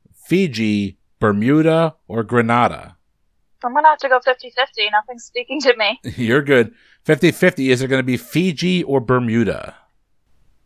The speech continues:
Speaker 2: Bermuda?
Speaker 1: Unfortunately not. Bermuda, a little bit further north. Fiji is what we're looking for there.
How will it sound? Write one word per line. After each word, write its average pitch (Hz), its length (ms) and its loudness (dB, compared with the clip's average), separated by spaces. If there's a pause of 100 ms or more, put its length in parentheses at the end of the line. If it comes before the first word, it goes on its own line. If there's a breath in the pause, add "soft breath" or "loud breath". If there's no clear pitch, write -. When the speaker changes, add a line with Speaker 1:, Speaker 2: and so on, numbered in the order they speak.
(160)
Speaker 2:
Bermuda? 285 760 2 (1080)
Speaker 1:
Unfortunately 127 880 -6
not. 110 340 -2
Bermuda, 113 560 2
a - 20 -4
little 113 200 -2
bit 107 160 -6
further 110 280 -2
north. 104 340 -2
Fiji 120 480 2
is 90 100 0
what 92 80 -8
we're 92 120 -8
looking 90 280 -6
for 90 220 -8
there. 85 460 -10